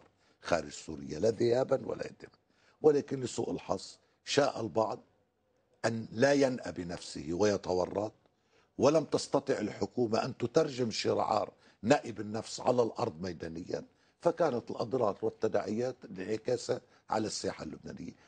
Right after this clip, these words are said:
وهذا ليس بالأمر الجديد، كانت في الماضي البعيد، وهي اليوم سوريا جزء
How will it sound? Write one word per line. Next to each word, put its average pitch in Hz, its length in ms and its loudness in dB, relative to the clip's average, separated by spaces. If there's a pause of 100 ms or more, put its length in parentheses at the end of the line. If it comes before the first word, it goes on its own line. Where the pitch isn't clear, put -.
(120)
وهذا 170 240 4
ليس 160 220 4
بالأمر 95 380 -4
الجديد، 82 460 -8 (340)
كانت 160 420 4
في - 80 -4
الماضي 110 380 0
البعيد، 90 460 -4
وهي 113 280 2
اليوم 110 300 2 (300)
سوريا 117 480 0
جزء 101 340 -2